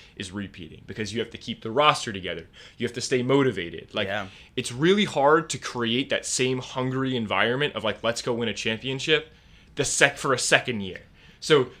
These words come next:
Speaker 1: that, like I said, like, that is, that is maybe the hardest thing to do in sports, is not winning a first championship, but doing it twice in a row.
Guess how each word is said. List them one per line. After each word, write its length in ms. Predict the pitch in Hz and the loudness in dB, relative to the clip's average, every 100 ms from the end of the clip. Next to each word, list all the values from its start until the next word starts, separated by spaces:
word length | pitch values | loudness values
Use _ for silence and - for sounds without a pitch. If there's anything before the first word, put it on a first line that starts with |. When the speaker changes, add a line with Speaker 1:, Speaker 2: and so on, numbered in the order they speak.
| - | 4
Speaker 1:
that, 300 | 156 160 151 | 4 6 4
like 140 | 156 | 6
I 60 | 143 | 6
said, 160 | 120 | 4
like, 140 | 101 104 | 0 4
that 140 | 151 | 6
is, 140 | 143 - | 4 -2
that 140 | - 143 | 4 4
is 120 | 127 | 4
maybe 340 | 139 170 190 | 0 0 2
the 80 | 165 | -2
hardest 400 | - 151 143 - | 2 4 4 0
thing 140 | 143 | -4
to 80 | 135 | -4
do 160 | 120 117 | -4 -4
in 80 | 110 | -4
sports, 400 | - 127 131 117 | -2 -2 -2 -2
is 100 | 123 | 2
not 160 | 139 | 4
winning 180 | 147 135 | 4 2
a 40 | |
first 260 | 127 180 - | 4 4 4
championship, 560 | - 107 110 101 104 - - - | 0 0 -2 -2 -4 -4 -14 -2
but 140 | 131 | 0
doing 240 | 143 139 131 | 2 0 -2
it 100 | - | -4
twice 380 | - 123 117 113 | 0 2 2 -4
in 80 | |
a 20 | 90 | -6
row. 240 | 90 85 | -8 -10